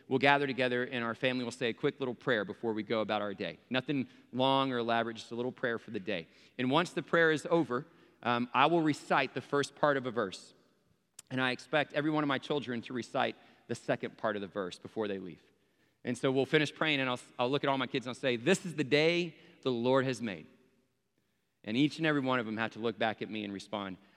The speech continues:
"I will rejoice and be glad in it." And we use that as a daily rhythm.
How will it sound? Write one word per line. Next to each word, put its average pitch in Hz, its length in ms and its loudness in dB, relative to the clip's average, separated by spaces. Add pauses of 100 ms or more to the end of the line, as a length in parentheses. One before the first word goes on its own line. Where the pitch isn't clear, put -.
(120)
"I 120 140 6
will 123 140 2
rejoice 95 540 -6 (480)
and 98 160 -8
be 90 120 -8
glad 90 240 -12
in - 60 -20
it." - 80 -20 (1300)
And 135 80 2
we 135 80 2
use 175 300 2
that 90 260 -8 (280)
as 110 120 -6
a 110 40 -8
daily 139 300 0
rhythm. 104 240 -4